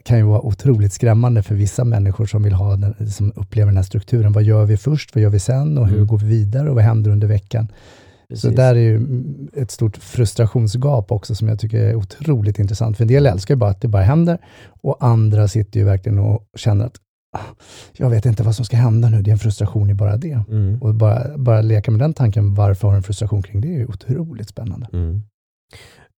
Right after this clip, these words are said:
Speaker 2: Ja, och lära sig f-, ge och få feedback. Väldigt bra träning
Speaker 1: Mm.
Speaker 2: är det. Så, och kommer från Försvarsmakten från början.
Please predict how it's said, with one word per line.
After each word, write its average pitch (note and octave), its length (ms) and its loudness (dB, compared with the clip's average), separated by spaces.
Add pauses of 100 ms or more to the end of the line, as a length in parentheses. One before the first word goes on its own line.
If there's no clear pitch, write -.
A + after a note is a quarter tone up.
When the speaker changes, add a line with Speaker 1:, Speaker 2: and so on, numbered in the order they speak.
Speaker 2:
Ja, G#2+ 540 0 (340)
och G#2+ 600 0 (1200)
lära G#2+ 340 0
sig G#2+ 140 -6
f-, G#2 120 -10 (420)
ge A2 320 0
och G2+ 100 0
få G#2+ 180 -6
feedback. A#2 600 -8 (240)
Väldigt G2+ 360 0
bra F#2+ 140 -2
träning F#2 300 -2 (560)
Speaker 1:
Mm. G#2+ 120 -14 (140)
Speaker 2:
är G2 200 -4
det. F#2+ 60 -6 (640)
Så, G#2 440 0 (280)
och A2 280 -4
kommer C3+ 200 -2
från A#2 200 -4
Försvarsmakten A2 760 -6
från A2 140 -4
början. G#2 320 -2